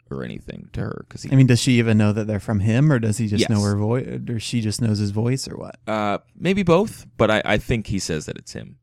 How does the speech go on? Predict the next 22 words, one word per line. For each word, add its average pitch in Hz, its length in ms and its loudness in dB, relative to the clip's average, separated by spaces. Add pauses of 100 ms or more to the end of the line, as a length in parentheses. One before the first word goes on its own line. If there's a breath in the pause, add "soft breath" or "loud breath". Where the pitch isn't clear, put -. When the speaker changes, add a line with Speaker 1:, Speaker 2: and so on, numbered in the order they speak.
(120)
Speaker 1:
uh, 80 200 -4
'cause 104 160 -4
they're, 113 180 4
Speaker 2:
Okay. 80 100 -2
Speaker 1:
they're 107 180 2
able 90 240 0
to 90 120 -6
track 85 360 -8
him 76 140 -8
down 60 280 -8
later, 64 420 -6 (200)
the, - 240 -2
the - 80 -8
prison - 340 -6
is, 52 260 -10
when - 160 -16
they 53 260 -10 (340)
need 67 360 -12
to, 57 260 -12 (800)
uh, 76 220 -16
follow 57 400 -8
up 58 160 -10